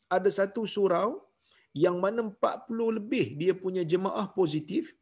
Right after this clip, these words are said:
masuk dalam hospital. Sebab apa? Sebab mereka salat tarawih dalam keadaan rapat-rapat,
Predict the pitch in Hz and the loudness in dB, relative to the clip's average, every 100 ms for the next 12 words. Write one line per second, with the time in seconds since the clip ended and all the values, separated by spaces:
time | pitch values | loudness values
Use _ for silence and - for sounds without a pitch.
0 | _ _ _ - 151 160 220 175 170 156 | _ _ _ -4 -2 2 2 2 2 2
1 | 151 - 139 - 156 - - _ - - | -2 -4 -4 0 0 0 -12 _ -20 -6
2 | 185 202 233 233 117 107 - _ - 151 | 0 2 2 4 2 2 -16 _ -8 -2
3 | 151 156 175 190 165 165 170 - 170 170 | 0 0 0 0 0 0 0 0 0 0
4 | 214 185 151 151 151 151 143 147 - 165 | 2 0 0 -2 -4 -4 -2 -2 -2 -2
5 | 139 151 151 - 143 - - | -2 -2 -2 -2 -2 -2 -4